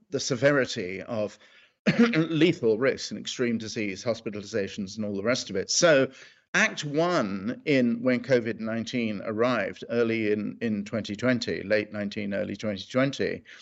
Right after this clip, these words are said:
was, you know, the panic and terror, and, uh, it was, you know, in New York, I'm sure it was the same in Washington, it was a sort of, um, incredibly frightening situation. It wasn't only that everything ground to a halt, um, the sense in which you could contract this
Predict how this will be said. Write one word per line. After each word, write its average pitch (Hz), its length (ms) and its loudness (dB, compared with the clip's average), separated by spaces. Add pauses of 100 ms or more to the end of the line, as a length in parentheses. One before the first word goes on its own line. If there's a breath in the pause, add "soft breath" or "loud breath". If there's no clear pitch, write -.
(320 loud breath)
was, 139 540 8
you 165 100 6
know, 120 180 6
the 127 300 2 (140)
panic 139 420 -2
and 120 180 -2
terror, 117 600 0
and, 113 400 -4 (340 soft breath)
uh, 147 100 2
it 202 160 0
was, 160 200 -4 (100)
you 120 200 -10
know, 120 300 -2 (120)
in 143 180 2
New 135 120 4
York, 135 360 4
I'm 123 80 -2
sure 117 140 -4
it 113 100 -2
was - 60 -12
the - 80 -12
same 113 180 0
in 101 120 -4
Washington, 104 540 -4
it 104 80 -4
was 113 200 -8
a 131 40 -10
sort 135 280 -2
of, 131 100 -10 (300 loud breath)
um, - 160 -8
incredibly 127 560 0
frightening 107 500 -2
situation. 117 640 -2
It 85 120 -8
wasn't 110 280 -4
only 104 220 -2
that 101 160 -2
everything 104 340 -2
ground 104 300 -2
to 92 140 -4
a 92 40 -2
halt, 147 460 2 (520 loud breath)
um, 110 360 4
the 120 120 -4
sense 120 380 2
in 113 100 0
which 107 320 -2
you 113 160 0
could 104 380 0
contract 135 580 -2
this 104 360 -4